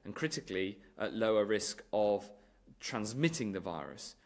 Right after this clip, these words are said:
We've got tests in the field to find that out. So we will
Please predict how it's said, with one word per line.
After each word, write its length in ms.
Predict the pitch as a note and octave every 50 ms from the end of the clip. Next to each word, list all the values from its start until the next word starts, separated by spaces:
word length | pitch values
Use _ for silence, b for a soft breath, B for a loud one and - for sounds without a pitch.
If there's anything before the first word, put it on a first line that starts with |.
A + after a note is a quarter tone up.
| b b b
We've 160 | - A2 G#2+
got 240 | B2 A#2+ - - -
tests 460 | - - - F#3+ F#3+ F#3+ - - -
in 100 | C#3 C3+
the 60 | B2
field 360 | A#2+ - C3+ B2 A2+ A2 G#2 -
to 120 | - G#2+
find 480 | - - - - C#3 B2+ A#2+ A#2 A2+ G#2
that 140 | G2 G#2+ A2
out. 260 | G#2+ F#2 E2 - - - b b b b b b
So 220 | b - C3 A#2+
we 220 | A#2+ A#2+ A#2+ B2 A#2+
will 540 | A2+ A#2+ C3+ D#3 F#3+ G3 F3 D3+ C3+ A#2